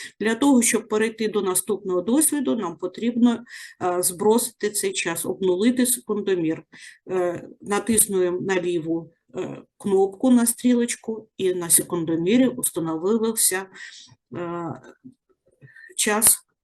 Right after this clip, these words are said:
нуль. Далі скейтбордиста потрібно поставити на трек. Перед цим, е, перед цим краще поставити мітку там, де повільний спуск, буде повільно,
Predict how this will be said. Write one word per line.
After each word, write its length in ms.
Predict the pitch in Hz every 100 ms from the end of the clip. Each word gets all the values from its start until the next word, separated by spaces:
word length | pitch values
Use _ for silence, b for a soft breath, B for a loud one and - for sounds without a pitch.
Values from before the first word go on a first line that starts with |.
| _ _ _ _ -
нуль. 380 | 175 175 170 147 139 _ - _ _ _ - -
Далі 480 | 160 233 294 302 - _ -
скейтбордиста 920 | - 214 190 180 175 165 233 277 277
потрібно 520 | 262 180 196 214 190
поставити 760 | 165 156 - 175 214 220 208 - _ -
на 100 | 190
трек. 440 | - 160 151 - B B B B B _
Перед 260 | 196 196 196
цим, 320 | - 196 185 - -
е, 220 | 170 - 139 -
перед 220 | 196 190 -
цим 200 | 196 180
краще 540 | 214 196 175 - 170
поставити 800 | - 185 - 190 170 175 - 185
мітку 640 | 208 233 190 - - 156
там, 320 | 156 175 170
де 120 | 175
повільний 840 | 190 277 285 214 214 190 190 208 214
спуск, 400 | - 233 240 -
буде 320 | 214 233 233
повільно, 920 | 240 254 247 185 175 165 165 190 220